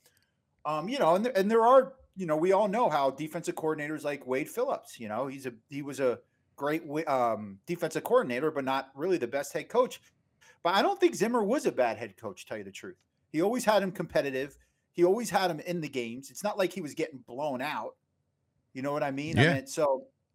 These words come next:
Speaker 1: no, I, I, I think I, I like his experience, and he, he seems really, it seems that he really wanted this job. So, and that's, that's cool too. So I'm completely, I'm, I'm, I'm, I feel awesome.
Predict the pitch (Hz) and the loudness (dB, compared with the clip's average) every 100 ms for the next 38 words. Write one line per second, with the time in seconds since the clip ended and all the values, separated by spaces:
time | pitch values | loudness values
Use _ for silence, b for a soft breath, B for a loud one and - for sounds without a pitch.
0 | _ 170 240 156 151 151 165 160 156 185 | _ -6 -2 0 0 -2 -2 -2 0 -2
1 | 180 147 143 147 170 180 - _ - 160 | 0 -2 -2 0 2 2 -2 _ -8 -6
2 | 135 131 - 165 180 220 240 - 165 151 | -6 -8 -4 -2 -2 -4 -8 -6 -4 -4
3 | 139 190 214 - _ _ _ 190 - 254 | -4 -6 -6 -12 _ _ _ -8 -4 -6
4 | - 160 165 156 156 - - - 240 175 | -2 0 2 0 -4 -8 -6 -4 -2 0
5 | 143 147 156 127 143 165 147 143 131 113 | 0 -2 -12 -12 2 2 2 0 -2 -4
6 | 110 - 127 107 90 - 110 98 _ _ | -8 -6 -4 -4 -6 -10 -10 -10 _ _
7 | _ _ _ _ _ - 120 131 - - | _ _ _ _ _ -14 -10 -8 -10 -10
8 | 143 - - 120 113 120 92 - 110 - | -10 -8 -8 -8 -8 -10 -10 -12 -14 -14
9 | b - 180 - 190 208 165 156 165 160 | b -8 -2 -2 2 0 2 -2 -2 -4
10 | 165 - _ 156 147 _ - 147 165 123 | -4 -8 _ -14 -14 _ -10 -2 0 0
11 | 127 123 | 0 -4